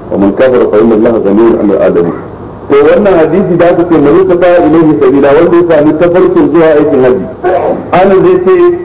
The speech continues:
an ce da manzon Allah masabil, menene tafarkin da Allah ke nufi cikin Qur'ani da yake man istata'a ilayhi sabila? Kana sai annabi ce azzadu war rahila.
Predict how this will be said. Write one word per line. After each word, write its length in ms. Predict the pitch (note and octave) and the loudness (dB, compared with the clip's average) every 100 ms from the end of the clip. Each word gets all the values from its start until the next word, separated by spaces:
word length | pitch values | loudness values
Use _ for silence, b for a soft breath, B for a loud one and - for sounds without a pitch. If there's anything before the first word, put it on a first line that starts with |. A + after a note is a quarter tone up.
| - - - | -14 -20 -14
an 220 | - E3+ G3 | -4 0 0
ce 160 | - G#3+ | 0 0
da 140 | F#3 E3+ | 2 0
manzon 360 | D#3 C#3+ E3 E3+ | 0 0 0 0
Allah 320 | F3 E3+ C3+ | 2 2 2
masabil, 640 | B2 F#3+ G#3+ F#3+ E3+ E3 | 0 0 0 0 0 0
menene 400 | B2+ C#3+ D3+ - | 0 0 0 2
tafarkin 420 | F3 F#3 G3+ F#3+ D#3+ | 2 2 0 2 2
da 80 | D#3 | 2
Allah 220 | E3+ D#3 | 2 0
ke 120 | D3+ | 0
nufi 240 | C#3+ D3+ | 0 0
cikin 220 | C#3+ D3 C#3+ | -2 -2 0
Qur'ani 360 | - C3+ C3 | 2 2 0
da 100 | A#2+ | 0
yake 160 | D3+ E3 | 0 0
man 140 | C#3+ | 0
istata'a 360 | D#3 C#3+ C#3+ D3 | 0 0 0 2
ilayhi 320 | B2+ C3 B2 | 2 2 0
sabila? 420 | A#2 G#2+ G#2+ F#2 - - - - - - - - - | 0 0 0 0 -2 -6 -16 -18 -18 -18 -20 -18 -6
Kana 340 | D#3+ G3 F#3 | 0 2 2
sai 160 | - F3+ | 2 0
annabi 320 | E3 E3+ E3+ | 2 2 0
ce 140 | E3+ - | 0 0
azzadu 520 | D3 C#3+ D#3 F3+ E3 | 0 0 0 0 2
war 160 | D3+ C3+ | 2 2
rahila. 400 | C#3+ C#3 C3 | 0 0 0